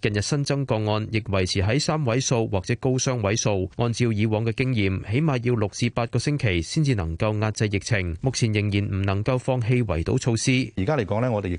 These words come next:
Speaker 2: 都好難話即時做一個調整，就唔做圍堵嘅，因為主要嚟講呢，就係我哋個接種率唔夠高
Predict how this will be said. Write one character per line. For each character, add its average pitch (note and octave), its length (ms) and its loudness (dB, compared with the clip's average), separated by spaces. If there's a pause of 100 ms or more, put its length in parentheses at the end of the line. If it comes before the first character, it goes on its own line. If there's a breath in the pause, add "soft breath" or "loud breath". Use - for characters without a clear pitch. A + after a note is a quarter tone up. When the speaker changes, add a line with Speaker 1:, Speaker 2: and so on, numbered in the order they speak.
Speaker 2:
都 B2 400 0
好 - 140 -4
難 F2+ 320 -2
話 D2+ 160 -6
即 B2 140 -2
時 D#2+ 260 -4
做 F2 180 -2
一 G#2 40 -2
個 F#2+ 100 -2
調 D#2+ 300 -6
整， F2+ 280 -2 (120)
就 G#2 100 -2
唔 C#2+ 180 -2
做 E2+ 160 0
圍 C#2+ 200 -2
堵 D#2 200 -2
嘅， F2 80 -2 (140)
因 D3 80 4
為 B2 80 2
主 G#2 200 -4
要 B2 120 2
嚟 E2 100 -4
講 E2+ 200 -4
呢， G#2+ 100 -2
就 - 140 -6
係 E2 200 -4
我 E2+ 120 -2
哋 D#2+ 100 -4
個 E2 320 -4
接 F2 140 -2
種 E2+ 180 -2
率 F2 60 0
唔 C#2 320 -4
夠 D#2 80 -2
高 F2 220 0